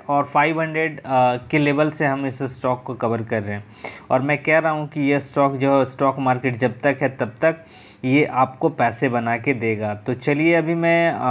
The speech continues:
आपको दिखाऊँगा कि इसका टेक्निकल सेटअप कहाँ कहाँ तक ये नीचे जा सकता है और कहाँ पे ये सपोर्ट ले सकता है। स्टॉक का ट्वेंटी डे का मूविंग एवरेज ब्लीच नहीं होगा,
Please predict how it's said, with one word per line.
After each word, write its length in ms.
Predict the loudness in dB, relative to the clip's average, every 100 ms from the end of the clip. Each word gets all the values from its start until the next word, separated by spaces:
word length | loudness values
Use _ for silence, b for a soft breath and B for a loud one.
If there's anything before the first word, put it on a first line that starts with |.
| 0 2
आपको 400 | 2 2 -2 0
दिखाऊँगा 720 | 0 2 0 2 2 2 -2 B B B -2
कि 60 |
इसका 220 | -2 0 -2
टेक्निकल 560 | 0 -6 -6 -2 -2
सेटअप 440 | 0 -2 0 -4 0
कहाँ 260 | 0 2 2
कहाँ 320 | 2 0 0 0
तक 140 | -2 0
ये 160 | 0
नीचे 380 | 2 -2 2 0
जा 240 | 4 2
सकता 380 | 2 -2 -6 0
है 60 | 2
और 200 | 2 0
कहाँ 220 | 2 2
पे 160 | 2 0
ये 60 |
सपोर्ट 480 | 0 -2 -2 -2 -2
ले 200 | 0 0
सकता 380 | 0 -6 -4 -6
है। 420 | -6 -12 B B B B B B _ _ _ -20 _ _ -4
स्टॉक 600 | -4 0 4 4 2 -12 4
का 220 | 6 6
ट्वेंटी 480 | 4 -2 -2 2 4
डे 140 | 4
का 140 | 2
मूविंग 360 | 0 0 -2 2
एवरेज 400 | 2 2 -2 -2
ब्लीच 320 | 2 4 4 0
नहीं 180 | -4
होगा, 400 | -2 0 0 0